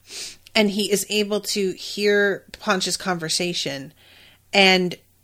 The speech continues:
this is when I was just sort of like, "Is he supposed to be here?" Like, I felt like a, a, he was intruding a little bit, but I wasn't sure, you know. Um,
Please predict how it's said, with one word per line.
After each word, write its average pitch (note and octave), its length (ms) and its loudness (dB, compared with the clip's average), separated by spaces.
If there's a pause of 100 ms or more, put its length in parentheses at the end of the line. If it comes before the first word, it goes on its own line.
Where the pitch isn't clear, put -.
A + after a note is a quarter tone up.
(120)
this A3 300 2
is G#3+ 120 -4
when G#3 120 2
I F#3+ 80 2
was F3+ 160 0
just F#3 200 0
sort F#3+ 140 2
of F3+ 100 0
like, F3+ 220 -2
"Is F#3+ 140 -2
he A3 100 -6
supposed - 680 -4
to F#3 240 -6 (140)
be F#3 340 -6
here?" G4 560 -4
Like, - 380 -4 (840)
I A3+ 100 0
felt C4+ 260 6
like D4+ 200 6
a, A#3+ 180 0
a, A3 220 -6
he A3+ 160 -2
was A3 160 0
intruding G3+ 840 -2
a C4 80 -2
little D4 240 -2
bit, E4 280 0
but A#3 120 0
I A3+ 60 0
wasn't C4 300 -2
sure, B3+ 720 -2
you G#3 140 0
know. A#3+ 380 2 (680)
Um, F#3 540 4